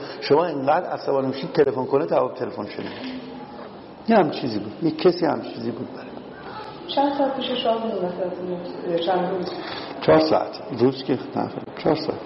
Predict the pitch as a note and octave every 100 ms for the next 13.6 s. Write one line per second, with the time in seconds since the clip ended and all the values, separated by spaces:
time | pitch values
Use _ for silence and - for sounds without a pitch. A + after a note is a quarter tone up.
0 | - F3 E3 E3+ D#3 D#3 C#3+ C3+ C3+ B2
1 | C3+ - - - - - - - - -
2 | - - - - - - - F#2+ F#2+ G2
3 | - - - - - - - - - -
4 | - - - - F#3+ F#3 F3+ F#3+ F#3 F3
5 | F3 E3+ E3+ D#3+ E3 F#3 F3+ F3 E3+ E3
6 | - E3 - - A2+ A2+ - - A2+ G#2+
7 | - - - - - - - - - -
8 | - - - - - - - - - G#2
9 | F2+ - - - - - G#2+ A2+ - -
10 | - - - A2 A2 G2 B2 - G2+ -
11 | - A2 G#2+ A2 - B2 C3 C3 D#3 D#3
12 | C#3 C3+ B2 G#2+ - - - B2+ C#3 -
13 | - E3 G#3+ F#3 A2 -